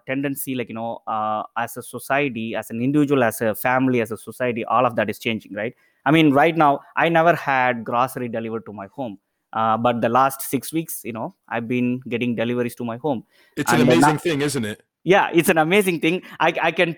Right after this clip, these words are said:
Speaker 1: pick and choose things, you know, in half an hour in a website, and it, it comes, like, you know, it's, it's simple. Instead of me going there for three hours,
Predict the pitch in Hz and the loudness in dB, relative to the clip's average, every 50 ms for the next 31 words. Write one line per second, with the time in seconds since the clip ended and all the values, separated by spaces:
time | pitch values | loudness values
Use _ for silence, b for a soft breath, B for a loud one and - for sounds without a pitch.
0 | _ - 240 233 - 233 196 170 - - - 170 170 170 165 - - 165 151 160 | _ -4 -4 -2 -2 -4 -4 -4 -6 -4 -2 -2 -2 -2 -4 -4 -4 -2 -2 -2
1 | 160 156 - - - 151 135 127 123 131 147 160 - _ - 156 139 135 135 135 | -4 -6 -10 -12 -8 -6 -4 -2 -2 -2 -4 -4 -8 _ -8 -6 -4 -4 -4 -4
2 | 127 - - 165 180 185 - 185 156 143 123 117 117 117 131 143 - _ _ _ | -4 -2 2 2 2 2 0 0 0 0 0 0 0 -2 -2 -4 -6 _ _ _
3 | - - 143 131 117 131 156 160 - - 143 120 113 120 120 _ - 127 127 123 | -16 -10 -8 -6 -4 -4 -6 -6 -6 -4 -4 -2 -2 -4 -6 _ -4 -4 -4 -2
4 | 123 120 113 113 _ - 139 117 - - 151 156 156 139 - 135 127 120 127 143 | -4 -6 -6 -8 _ -12 -12 -12 -10 -6 -4 -4 -4 -4 -4 -6 -4 0 2 4
5 | 156 170 160 B B B B B 147 - 170 160 160 180 175 - 233 240 220 - | 4 4 2 B B B B B -6 -4 -2 0 0 -2 0 2 2 2 2 2
6 | 170 147 165 165 196 185 180 160 156 156 170 180 151 151 165 170 165 156 151 - | 2 0 2 2 4 4 4 4 4 2 2 2 4 4 4 4 4 2 0 0
7 | 147 120 - - 160 170 160 147 135 127 131 147 175 - - - _ | 0 -4 -4 -4 -4 0 0 2 2 0 0 -4 -4 -6 -14 -16 _